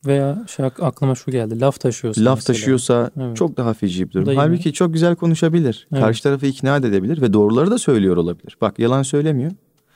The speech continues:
Speaker 1: Evet.
Speaker 2: Ama doğru olan bir şeyi alıyor, bir yerden bir yere taşıyor.
Speaker 1: Evet.
Speaker 2: Dolayısıyla bu kişilerin durumu da Allah muhafaza. Yani bunlar güzel söz söylememiş oluyorlar.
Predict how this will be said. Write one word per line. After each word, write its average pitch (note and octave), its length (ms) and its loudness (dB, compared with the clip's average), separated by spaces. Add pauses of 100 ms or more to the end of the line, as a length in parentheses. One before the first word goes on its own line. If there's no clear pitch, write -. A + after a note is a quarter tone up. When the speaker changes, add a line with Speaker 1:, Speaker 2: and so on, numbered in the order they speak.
(220)
Speaker 1:
Evet. C3 100 0
Speaker 2:
Ama D3 220 2
doğru D3 260 4
olan C3+ 200 2
bir G#2 60 -4
şeyi A2 220 0
alıyor, D3 480 -2
bir D#3 140 2
yerden G#2+ 500 0
bir B2 160 0
yere F#2 220 2
taşıyor. - 460 -8 (220)
Speaker 1:
Evet. A#2+ 140 -6 (340)
Speaker 2:
Dolayısıyla B2 640 0 (140)
bu B2+ 220 -4
kişilerin A2 540 0
durumu A2 300 0
da A2 220 -2
Allah A2+ 300 0
muhafaza. G#2+ 400 -2
Yani F#2 120 0
bunlar G#2+ 180 4
güzel G#2+ 280 2
söz D3+ 200 -2
söylememiş G#2+ 600 0
oluyorlar. F#2 420 -6